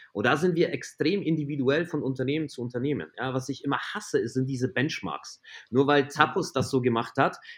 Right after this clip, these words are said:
deswegen muss es ein, keine Ahnung, ein produzierendes B two B Unternehmen aus Stuttgart, sage ich einfach mal, genauso machen. Nein, das ist es nicht, sondern gemeinsam rauszufinden, so welche Parameter muss ich denn verändern?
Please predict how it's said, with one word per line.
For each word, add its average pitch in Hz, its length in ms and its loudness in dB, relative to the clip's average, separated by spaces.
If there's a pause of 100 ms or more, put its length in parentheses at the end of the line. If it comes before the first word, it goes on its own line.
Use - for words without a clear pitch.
(160)
deswegen 147 460 4
muss 151 160 0
es 131 180 -2
ein, 139 320 2
keine 131 260 -4
Ahnung, 139 360 0
ein 127 260 2
produzierendes 143 1000 0 (160)
B 131 160 -6
two 139 160 -6
B 151 180 -2
Unternehmen 139 680 2
aus 127 360 -2
Stuttgart, 123 520 0
sage 123 240 2
ich 123 120 -8
einfach 113 220 -4
mal, 139 340 2 (280)
genauso 131 440 4
machen. 92 440 -6
Nein, 107 500 -2 (320)
das 120 160 -6
ist 135 160 -4
es 135 160 -2
nicht, 151 340 0
sondern 113 240 -4
gemeinsam 127 480 -2
rauszufinden, 147 840 -2 (180)
so 107 220 -4
welche 127 240 -2
Parameter 143 600 -2
muss 143 220 -2
ich 147 160 -6
denn 120 160 -4
verändern? 143 580 -2